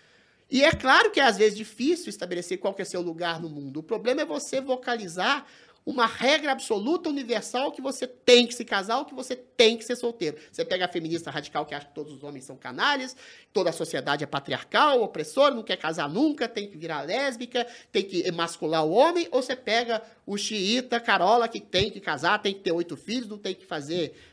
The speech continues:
é, é, é, método anticoncepcional, enfim. Eu acho que cada um tem que se adequar ao melhor estilo que lhe convém.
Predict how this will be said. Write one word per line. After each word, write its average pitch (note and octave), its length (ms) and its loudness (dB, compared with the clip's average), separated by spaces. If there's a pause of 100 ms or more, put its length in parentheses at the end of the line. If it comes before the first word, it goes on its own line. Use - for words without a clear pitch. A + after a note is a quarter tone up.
é, C#3+ 100 0 (1120)
é, A#2+ 60 -4
é, - 60 -8
método D#3 440 2
anticoncepcional, D#3 960 2 (100)
enfim. G#3+ 320 -10 (680)
Eu F#4+ 120 -2
acho G4+ 160 -2
que - 60 -12
cada F#4 200 -2
um C#4 140 -4
tem E4+ 160 -2
que F4 80 -4
se - 80 -4
adequar A3+ 400 -2
ao C4+ 100 2
melhor A#3+ 500 -2
estilo A3 460 -10
que A3 160 -14
lhe G3+ 100 -10
convém. F#3+ 560 -8